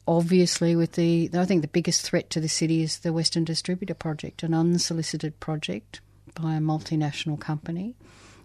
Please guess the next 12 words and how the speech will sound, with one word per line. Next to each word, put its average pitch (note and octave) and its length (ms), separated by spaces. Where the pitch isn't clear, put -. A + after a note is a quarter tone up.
which - 180
is - 120
gonna E3 160
change D#3+ 380
the D#3+ 100
nature D#3 320
of D3+ 60
the D#3 80
city D3+ 340
to D#3+ 220
an D#3 140
even D3+ 400